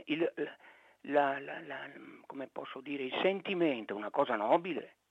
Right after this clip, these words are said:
eh, non è che noi possiamo togliere, anzi uno degli errori che hanno fatto alcuni sistemi politici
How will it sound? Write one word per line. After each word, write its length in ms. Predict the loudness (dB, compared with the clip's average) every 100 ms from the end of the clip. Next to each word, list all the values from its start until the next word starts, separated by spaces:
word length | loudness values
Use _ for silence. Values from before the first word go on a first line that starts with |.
| _ _ -12
eh, 60 |
non 140 | -4 0
è 100 | 2
che 120 | 4
noi 180 | 4 2
possiamo 480 | 0 0 0 0 2
togliere, 520 | 4 4 2 -4 -8 -16 -8 4
anzi 360 | 6 6 2
uno 280 | -2 2 2
degli 200 | 4 4
errori 440 | 6 8 6 6 0
che 100 | -2
hanno 120 | 0
fatto 280 | 2 2 0
alcuni 360 | -4 -6 -6
sistemi 420 | -6 -2 0 0 -2
politici 680 | -2 -2 -4 -6 -12 -12